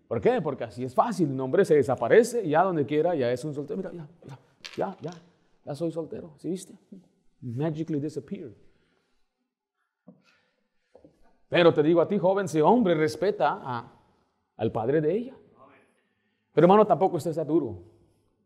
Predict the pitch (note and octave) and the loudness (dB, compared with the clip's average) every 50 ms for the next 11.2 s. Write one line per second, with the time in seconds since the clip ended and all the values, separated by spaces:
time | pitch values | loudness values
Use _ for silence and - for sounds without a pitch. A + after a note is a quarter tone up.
0 | _ _ - D3+ E3+ F3+ F3+ F3+ F3+ E3+ D3+ - G3 E3 C3 C3+ C3 - D#3+ E3 | _ _ -4 -2 0 0 0 -2 -4 -6 -4 -2 -2 -2 -2 -4 -4 0 0 0
1 | D3 - - - - _ _ _ _ _ _ _ _ _ _ _ _ _ _ _ | 0 0 -4 -10 -20 _ _ _ _ _ _ _ _ _ _ _ _ _ _ _
2 | _ _ - _ - _ G3 F3+ F#3 - E3 D#3 - - - - _ _ _ _ | _ _ -20 _ -6 _ -2 -2 -2 -4 -10 -16 -16 -18 -20 -20 _ _ _ _
3 | _ _ _ - - - B2 - - - - - C#3+ - D#3+ G3 A3+ G3 G#3 G3+ | _ _ _ -10 -10 -10 -10 -12 -16 -20 -4 -2 2 4 6 6 6 6 6 4
4 | G3+ A#3 G#3 F3+ D3+ C#3 B2 D#3+ F#3+ G#3 D#3 F3 F3+ F3+ D3 C3 - _ _ _ | 2 2 4 4 4 4 4 2 2 0 -2 -4 -8 -10 -12 -16 -20 _ _ _
5 | _ _ _ _ _ _ _ _ _ _ _ _ _ _ - A#2 C#3 D3+ C#3 - | _ _ _ _ _ _ _ _ _ _ _ _ _ _ 0 2 2 4 4 2
6 | E3 D#3+ F3 C#3 C3+ B2+ D#3+ E3 D#3 C#3+ - F3 D#3+ C#3 D3 G#2+ A#2+ A#2 A#2+ C3 | 0 0 2 0 0 0 0 0 0 -2 -2 -4 -4 -4 -2 -2 0 0 0 0
7 | C3 C3 - C#3+ C3+ B2+ C#3+ C#3+ B2+ B2+ E3+ A3 A3+ A#3 G#3+ A3 A3 A3+ A#3+ A#3+ | -2 -2 -4 -4 -4 -4 -4 -6 -6 -8 -8 -6 -4 -4 -2 -2 -4 -4 -4 -6
8 | A#3 G3+ G#3 A3 F#3+ E3+ G3+ F#3 C3 G2 - - - - - - - - _ _ | -6 -8 -8 -8 -10 -10 -10 -10 -10 -12 -14 -20 -20 -20 -20 -20 -20 -20 _ _
9 | - - - _ _ _ _ _ _ _ _ _ _ A2+ B2 D3 E3 F#3 F#3+ F3+ | -20 -20 -20 _ _ _ _ _ _ _ _ _ _ -4 0 2 2 4 2 2
10 | D3 E3 F3+ G3 F#3+ F#3+ F3+ D#3+ D#3+ G3+ G3+ F3+ C#3 D3+ F3 F3 - G#3+ D#3 F#3 | 2 2 2 2 2 0 0 0 2 2 2 2 2 2 0 0 -2 -2 0 0
11 | F#3+ - C3 C3 | -2 -2 -4 -10